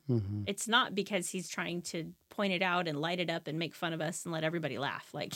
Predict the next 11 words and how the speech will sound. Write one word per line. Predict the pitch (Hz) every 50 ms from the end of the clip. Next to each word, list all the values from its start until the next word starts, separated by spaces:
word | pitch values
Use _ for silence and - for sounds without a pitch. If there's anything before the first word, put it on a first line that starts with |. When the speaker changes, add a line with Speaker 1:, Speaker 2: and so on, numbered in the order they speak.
| - - -
Speaker 2:
<laughs> | - 208 _ _ _ _ _ _ -
Speaker 1:
No. | 180 175 160 139 143 151 151
Speaker 2:
he | - 277
literally | 254 240 226 262 277 277 269 254 240 233 226
wants | 214 208 208 196 220 226
us | - 190 196 - -
to | - 208 180
change | - - - 190 190 190 190 185 - -
to | - 180
be | 170 190 180 170
better | 160 160 165 196 190 - - -